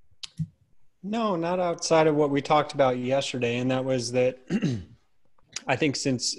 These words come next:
Friday last week, I, I had two of my customers contact me and ask if it was possible to, to skip the next month's payment. And, um,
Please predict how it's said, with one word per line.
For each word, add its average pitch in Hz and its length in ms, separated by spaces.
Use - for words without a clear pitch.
Friday 131 400
last 123 400
week, 123 240
I, 123 220
I 123 80
had 113 320
two 139 180
of 120 60
my 113 180
customers 117 640
contact 117 500
me 113 300
and 127 120
ask 120 460
if 123 360
it 131 60
was 120 180
possible 120 600
to, 113 320
to - 240
skip - 400
the 113 80
next 117 280
month's 117 260
payment. 117 480
And, 107 380
um, 107 500